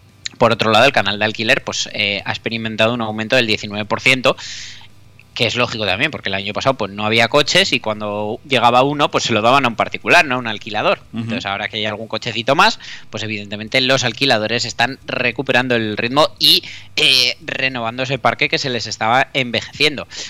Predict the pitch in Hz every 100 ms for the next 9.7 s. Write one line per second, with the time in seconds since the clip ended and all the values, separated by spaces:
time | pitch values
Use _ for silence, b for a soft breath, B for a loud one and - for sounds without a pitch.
0 | B B - 127 127 135 131 127 - 131
1 | 156 185 - 151 151 143 160 190 - 180
2 | 175 160 147 143 135 151 180 147 127 143
3 | 143 117 117 117 123 127 123 127 139 123
4 | 131 107 117 147 135 123 117 104 123 123
5 | 101 104 104 120 98 - 151 139 110 98
6 | 113 120 107 98 104 139 - 120 110 110
7 | 117 139 123 95 110 - 113 - 120 -
8 | 143 120 107 117 147 131 113 104 92 95
9 | 107 107 127 - 98 110 87